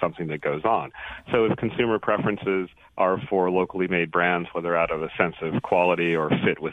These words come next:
demand or, uh, patriotism, you know, that's one thing. If it is because of sneaky protectionism, we're not, you know, in a world now where you slap a forty percent tariff, uh, on goods coming in unless you're doing it as part of a trade war, which <laughs> we're starting to see happen again.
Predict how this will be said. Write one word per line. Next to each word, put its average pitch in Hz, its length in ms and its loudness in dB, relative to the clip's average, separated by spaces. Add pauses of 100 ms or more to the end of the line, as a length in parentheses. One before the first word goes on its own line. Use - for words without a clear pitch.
demand 87 580 0
or, 78 280 -2 (340)
uh, 82 120 2
patriotism, 101 680 2
you 90 60 2
know, 80 60 -2
that's 82 280 -2
one 98 280 0
thing. 104 320 0 (280)
If 98 160 0
it 90 100 0
is 87 140 -2
because 87 420 -2
of 85 160 -2 (140)
sneaky 104 260 -4
protectionism, 87 600 -6
we're 104 160 0
not, 117 280 0
you 98 60 -10
know, 76 160 -10
in 101 240 -6
a 101 60 0
world 95 280 0
now 85 220 4
where 82 160 -2
you 82 80 -4 (100)
slap 85 240 4
a 87 140 -6
forty 85 220 0
percent 80 360 -4
tariff, 113 340 2 (440)
uh, 87 80 2
on 90 240 4
goods 90 260 2
coming 92 260 2
in 92 180 4
unless 95 420 4
you're 98 100 2
doing 92 260 2
it 90 60 -2
as 90 120 -4
part 87 180 2
of 82 80 -4
a 87 60 -2
trade 117 320 0
war, 82 240 0
which 80 220 -8
<laughs> - 60 -4
we're 107 140 -2
starting 78 300 -4
to - 160 -16
see 78 80 -4
happen 73 320 -4
again. 76 240 -4